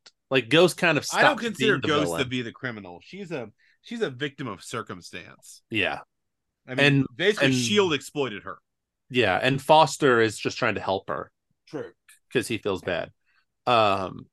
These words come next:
Speaker 1: so yeah, we meet Sonny Burch and we get, like, the whole, like, "I'm not giving it to you," and then, like, "Oh man," and Jan-, or Hope is just like,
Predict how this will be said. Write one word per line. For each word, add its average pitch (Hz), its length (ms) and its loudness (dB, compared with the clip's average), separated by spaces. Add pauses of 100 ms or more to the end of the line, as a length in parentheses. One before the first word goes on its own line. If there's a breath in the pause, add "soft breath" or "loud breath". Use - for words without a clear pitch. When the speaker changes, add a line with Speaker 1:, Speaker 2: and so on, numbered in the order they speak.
(320)
Speaker 1:
so 185 100 6
yeah, 165 80 10
we 143 120 6
meet 160 300 4
Sonny 170 240 4
Burch 143 420 4
and 135 160 -2
we 131 120 0
get, 147 240 0
like, 139 240 2
the 127 140 2
whole, 131 200 4
like, 120 260 -2
"I'm 131 120 -6
not 156 160 -2
giving 135 180 0
it 120 60 -10
to 135 100 -2
you," 131 140 2
and 120 80 -2
then, 131 340 -6 (520)
like, 127 280 4
"Oh 160 240 6
man," 147 380 6
and 123 140 0
Jan-, 131 360 4
or 143 80 2
Hope 160 400 2
is 131 180 2
just - 220 -6
like, 131 340 2